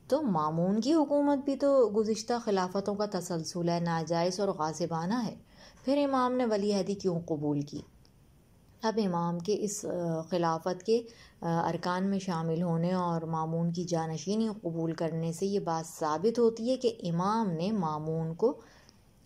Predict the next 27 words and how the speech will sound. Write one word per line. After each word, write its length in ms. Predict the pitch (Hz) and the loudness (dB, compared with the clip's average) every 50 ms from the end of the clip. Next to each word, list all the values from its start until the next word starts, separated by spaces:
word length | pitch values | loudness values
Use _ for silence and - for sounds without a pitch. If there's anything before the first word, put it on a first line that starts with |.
| - - - | -12 -6 -4
कानूनी 520 | 165 160 156 156 165 160 160 165 190 214 | -2 -2 -2 -2 -4 -4 -2 -2 -2 -2
और 320 | 214 190 180 185 214 233 | -2 -2 -2 -2 -2 -2
जायज़ 400 | 233 - - 151 147 156 151 - | -2 -2 -2 -2 -2 -4 -6 -6
खलीफा 600 | - - 156 147 147 147 147 147 - 190 202 254 285 - - - - - - - - | -6 -6 -4 -2 -2 -2 -4 -2 -2 -2 -2 -2 -4 -6 -12 -20 -20 -20 -20 -18 -14
समझा 480 | - - - 240 247 254 247 262 262 262 | -8 -4 -2 0 0 0 2 2 4 4
है, 220 | 254 247 247 247 240 - - - - | 4 2 0 -2 -6 -10 -18 -10 -4
लिहाजा 760 | 147 147 151 160 170 175 185 208 220 233 240 226 233 202 160 143 - - - - - - - | -2 -2 0 0 -2 0 2 2 2 2 2 2 2 0 0 -2 -4 -10 -20 -20 -14 -10 -8
दूसरे 680 | 147 147 - 180 185 196 202 196 - 240 226 233 214 185 | -6 -2 0 2 2 2 2 2 2 4 4 4 4 2
साबिका 680 | 190 - - 180 170 170 170 180 190 185 - 220 233 | 0 -2 -2 0 0 0 0 0 -2 0 0 -2 -2
खुलाफा 560 | 226 - - 185 170 165 160 165 165 170 185 185 | -2 -2 0 0 2 2 2 0 0 0 -2 0
भी 140 | 196 247 277 277 - | 0 0 -2 -2 -2
कानूनी 580 | - 175 165 160 156 165 165 170 170 185 214 233 | 0 0 0 0 0 0 0 0 2 2 2 2
और 120 | 233 220 185 | 2 0 0
जायज़ 360 | - 156 135 135 143 143 143 - - | 0 -2 -2 -2 -2 -4 -6 -10 -14
थे 100 | - 143 - - - - - - - - - - - - - - - - - - | -16 -16 -18 -20 -20 -20 -20 -20 -20 -20 -20 -20 -20 -20 -20 -20 -20 -18 -10 -6
और 80 | 208 190 | -6 -4
शियों 320 | - - 190 190 190 185 | -4 -2 0 0 2 2
का 100 | 180 170 | 0 0
दावा 280 | 160 156 151 156 165 175 | -2 -2 -2 -2 -2 -2
बातिल 420 | 170 160 151 156 156 190 190 208 | 0 0 -2 0 0 0 -2 -2
था। 260 | 202 240 240 262 285 277 - - - - - - - - - _ _ _ - | -2 -2 -2 -2 -2 -4 -8 -20 -20 -20 -20 -20 -20 -20 -20 _ _ _ -4
इस 180 | 202 185 180 - | -4 -4 -2 -2
चाल 260 | - 185 170 165 165 | -2 0 0 0 -2
से 180 | 165 - 226 | -2 -2 -2
मामून 640 | 214 196 175 160 156 156 160 175 196 233 269 302 302 - - - - - - - _ - _ _ - - | -2 0 -2 -2 -2 -2 -2 0 0 0 -2 -4 -6 -10 -18 -20 -20 -20 -20 -20 _ -20 _ _ -10 -6
ना 300 | 156 156 165 180 214 240 | -4 0 0 2 0 0
सिर्फ 400 | 254 - - 294 311 302 311 - | 0 0 0 0 0 -2 -6 -8